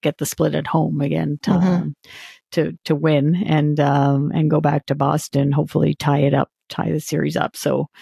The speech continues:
Speaker 1: we'll
Speaker 2: Yeah,
Speaker 1: see
Speaker 2: we,
Speaker 1: what
Speaker 2: uh,
Speaker 1: happens.
Speaker 2: we definitely want that one to go seven.
Speaker 1: Yes. <laughs> Yeah, we don't wanna
Speaker 2: <laughs>
Speaker 1: give any,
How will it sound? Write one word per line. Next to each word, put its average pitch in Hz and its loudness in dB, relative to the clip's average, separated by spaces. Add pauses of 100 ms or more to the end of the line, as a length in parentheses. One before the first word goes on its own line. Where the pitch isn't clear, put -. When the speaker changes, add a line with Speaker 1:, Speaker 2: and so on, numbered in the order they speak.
(440)
Speaker 1:
we'll - 0
Speaker 2:
Yeah, 185 4
Speaker 1:
see 180 0
Speaker 2:
we, 214 4
Speaker 1:
what 214 -2
Speaker 2:
uh, 190 -2
Speaker 1:
happens. 185 -2
Speaker 2:
we 214 2
definitely 214 0
want 190 2
that 175 0
one 175 0
to - -8
go 185 0
seven. 156 -2 (500)
Speaker 1:
Yes. - -18
<laughs> 247 2 (720)
Yeah, 202 2
we 196 2
don't 233 2
wanna 220 2
Speaker 2:
<laughs> 180 0
Speaker 1:
give 185 -2
any, 175 -2